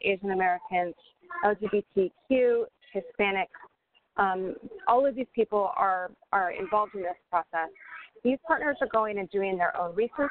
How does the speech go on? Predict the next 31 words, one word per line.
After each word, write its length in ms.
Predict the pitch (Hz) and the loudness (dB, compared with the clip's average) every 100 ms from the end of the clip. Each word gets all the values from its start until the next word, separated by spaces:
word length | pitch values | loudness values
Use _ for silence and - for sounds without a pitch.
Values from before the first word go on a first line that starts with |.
| - | -2
and 100 | 185 | -2
developing 440 | 185 180 180 185 | 2 2 0 -2
their 200 | 180 170 | -2 0
own 160 | 202 214 - | 0 -2 -2
tools 300 | 226 214 214 - | 0 0 -2 -2
based 160 | 180 175 190 | -2 -2 -4
on 140 | 180 | 0
what's 180 | 170 - - | 0 0 0
best 160 | 170 - 175 | 0 0 0
in 180 | 180 170 | 0 0
their 340 | 175 220 214 - _ _ _ - | 0 0 -2 -8 _ _ _ -6
community. 500 | 190 170 160 160 156 - _ _ 190 | -2 0 0 -2 -4 -10 _ _ -4
And 120 | 220 | 0
we're 140 | 233 - - | 0 -2 -2
sharing 280 | 285 285 | 0 0
information, 600 | 240 214 208 185 - 160 - 196 | -2 -2 -2 -2 -4 -12 -8 -2
so 40 | |
no 260 | 190 190 196 175 | 0 0 0 0
one 200 | 202 202 | 0 0
person 340 | 208 196 - 185 | -2 -2 -2 -4
is 100 | - - - | -4 -6 -2
creating 240 | - 196 185 - 180 | 0 0 0 0 2
all 200 | 185 190 | 2 2
of 60 | - | 0
the 180 | 196 185 - - | 0 0 -4 -8
information 540 | 190 185 170 - 175 | -6 -4 -4 -2 0
out 160 | 165 - | 0 2
there 300 | 170 160 - | 0 0 -2
and 100 | 185 | 0
all 120 | 180 | 0
the 100 | 180 | 0